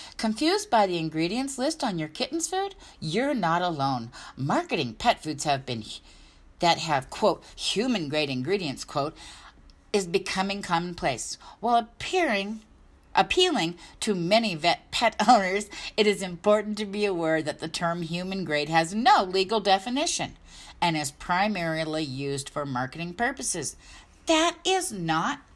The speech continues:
true. It's a blatant lie, and there's, there's more to that. Um, when I switched to raw, I hope you're, I hope you are feeding raw. Uh, when I switched to raw, before I did that,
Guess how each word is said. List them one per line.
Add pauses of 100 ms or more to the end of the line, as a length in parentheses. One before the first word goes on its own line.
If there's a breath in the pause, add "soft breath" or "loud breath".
(160)
true. (600 loud breath)
It's
a
blatant
lie, (360 loud breath)
and
there's,
there's
more
to
that. (360 loud breath)
Um, (160)
when
I
switched
to
raw, (120)
I
hope
you're, (280)
I
hope
you
are (220 loud breath)
feeding
raw. (300 loud breath)
Uh,
when
I
switched
to
raw,
before
I
did
that,